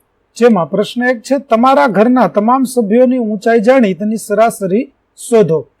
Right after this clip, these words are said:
વિદ્યાર્થી મિત્રો, અહીં મેં આપણે ઘરની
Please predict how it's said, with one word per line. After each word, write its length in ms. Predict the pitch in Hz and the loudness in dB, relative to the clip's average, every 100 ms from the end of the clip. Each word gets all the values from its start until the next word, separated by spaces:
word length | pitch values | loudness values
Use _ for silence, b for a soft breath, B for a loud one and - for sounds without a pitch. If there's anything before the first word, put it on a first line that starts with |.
| _ _ _ _ | _ _ _ _
વિદ્યાર્થી 340 | 185 175 208 208 | -6 -2 -2 -2
મિત્રો, 380 | 214 208 220 220 | -6 -4 -4 -4
અહીં 320 | 202 202 165 | -4 -6 -8
મેં 140 | 185 | -10
આપણે 400 | 190 190 190 196 - _ _ _ _ - | -10 -4 -2 -2 -6 _ _ _ _ -8
ઘરની 420 | 185 208 214 156 | -4 -2 -2 -6